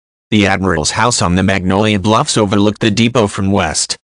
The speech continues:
Built in nineteen forty-four, it continued as a commander's residence for some time after the depot closed. It was closed in two thousand six, and was sold in two thousand thirteen.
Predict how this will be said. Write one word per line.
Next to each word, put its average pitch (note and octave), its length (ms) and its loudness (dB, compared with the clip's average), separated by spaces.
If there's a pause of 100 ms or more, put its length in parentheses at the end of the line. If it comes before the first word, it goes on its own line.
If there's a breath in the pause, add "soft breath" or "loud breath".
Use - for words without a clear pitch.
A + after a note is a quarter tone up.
(380)
Built D3 240 4
in G2+ 160 2
nineteen G2+ 460 0
forty-four, G2 800 2 (180)
it A2+ 160 -2
continued A#2 500 0
as G2+ 140 0
a E2+ 60 -4
commander's G2+ 580 0
residence F2+ 460 0
for F#2 140 -4
some F2 180 0
time D#2+ 340 -4
after F#2 280 -2
the F#2 140 0
depot A2 400 2
closed. C2+ 600 -4 (520)
It G#2+ 100 0
was G2 240 2
closed E2+ 420 -2
in F2+ 120 -2
two A#2+ 160 0
thousand G#2 420 -2
six, - 540 0 (200)
and F#2+ 160 0
was F#2+ 140 2
sold F#2+ 320 0
in G2 100 0
two G#2+ 200 0
thousand G2+ 480 0
thirteen. F2 640 -2